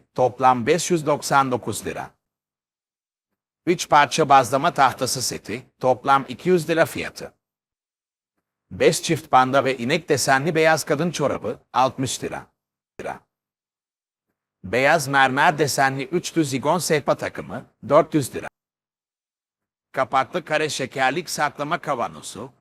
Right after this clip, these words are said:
iki yüz on lira fiyatı. Bambu desenli dijital hassas mutfak terazisi, altmış lira. Alüminyum tencere, yirmi litre kapasiteli, iki yüz yetmiş lira fiyatı.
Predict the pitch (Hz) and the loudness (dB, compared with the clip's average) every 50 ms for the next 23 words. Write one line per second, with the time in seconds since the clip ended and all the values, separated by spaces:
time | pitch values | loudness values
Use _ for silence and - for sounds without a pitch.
0 | _ _ - 120 - - 143 139 135 113 151 165 175 175 170 165 160 165 147 - | _ _ -16 -16 -12 -8 -8 -8 -8 -6 -6 -6 -6 -4 -6 -4 -2 -2 -4 -4
1 | - 87 85 - - - - - _ _ _ _ _ _ _ _ _ _ _ _ | -8 -14 -14 -14 -16 -18 -20 -20 _ _ _ _ _ _ _ _ _ _ _ _
2 | _ _ _ _ _ _ _ _ _ _ _ _ _ _ - 90 117 123 131 135 | _ _ _ _ _ _ _ _ _ _ _ _ _ _ -8 2 4 4 4 4
3 | 143 185 156 160 151 127 - 156 143 143 160 180 160 165 135 143 131 - 156 160 | 2 0 2 2 0 0 2 0 0 0 0 -2 -2 -2 -2 -2 -2 2 4 4
4 | 160 143 170 - - - - 170 170 156 - 170 160 151 - - 165 165 151 - | 4 4 2 2 2 2 0 0 0 0 0 -4 -6 -6 2 4 4 4 4 2
5 | 156 139 127 120 98 - - - - - - 101 120 147 - _ _ - 120 131 | 0 2 2 2 0 0 -4 -10 -10 -10 -8 -8 -10 -10 -12 _ _ 0 2 2
6 | 131 - - 135 127 - - - 165 - - - - _ _ _ _ _ _ _ | 2 0 -4 -6 -6 -6 -6 -10 -10 -12 -12 -16 -16 _ _ _ _ _ _ _
7 | _ _ _ _ _ _ _ _ _ _ _ _ _ _ _ _ _ _ _ _ | _ _ _ _ _ _ _ _ _ _ _ _ _ _ _ _ _ _ _ _
8 | _ _ _ - 113 127 139 139 139 147 143 147 151 165 165 139 - 139 131 120 | _ _ _ 0 0 2 2 2 -2 -2 -2 -2 -2 -2 -4 -4 -2 -2 -2 -2
9 | 101 - 95 - - 98 113 113 _ _ - 98 98 127 117 127 160 180 185 151 | -2 -6 -8 -8 -8 -8 -8 -10 _ _ -10 -4 -2 -2 0 0 -2 -2 -4 -4
10 | - 170 156 - 151 131 - 135 117 - - - - - 82 90 127 131 - _ | -2 -4 -4 -2 -4 -2 -2 -4 -4 -4 -8 -8 -10 -12 -10 -10 -10 -10 -12 _
11 | _ - 127 107 - - 151 147 135 117 135 143 135 - 165 170 - - - 156 | _ -14 -14 -10 -6 -2 -2 -2 -2 0 -2 -4 -4 -4 -6 -6 -6 -4 -2 2
12 | 156 147 110 - 98 82 - - - | 2 2 0 0 -8 -8 -8 -10 -12